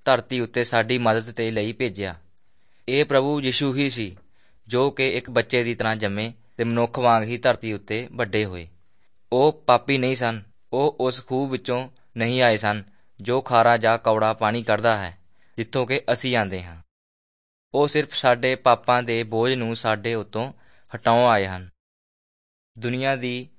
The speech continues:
ਸ਼ੁਰੂਆਤ ਸਮੇਂ ਪ੍ਰਭੂ ਨੇ ਕਿਹਾ ਸੀ ਕਿ ਲਹੂ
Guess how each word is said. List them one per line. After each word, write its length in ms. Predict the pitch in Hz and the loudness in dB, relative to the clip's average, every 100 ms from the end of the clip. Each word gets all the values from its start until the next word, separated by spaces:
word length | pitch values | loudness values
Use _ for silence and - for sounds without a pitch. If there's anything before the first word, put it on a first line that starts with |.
| - | -14
ਸ਼ੁਰੂਆਤ 500 | - 120 113 117 120 | -4 0 4 4 4
ਸਮੇਂ 380 | - 113 107 107 - - - - - | 0 0 -2 -6 -12 -20 -20 -10 -2
ਪ੍ਰਭੂ 260 | 117 131 | 0 0
ਨੇ 140 | 131 120 | -2 -2
ਕਿਹਾ 300 | 110 104 104 | 0 0 -2
ਸੀ 300 | 107 98 - - - | -4 -10 -14 -20 -6
ਕਿ 120 | 123 | -2
ਲਹੂ 500 | 117 117 117 123 | 2 2 2 -4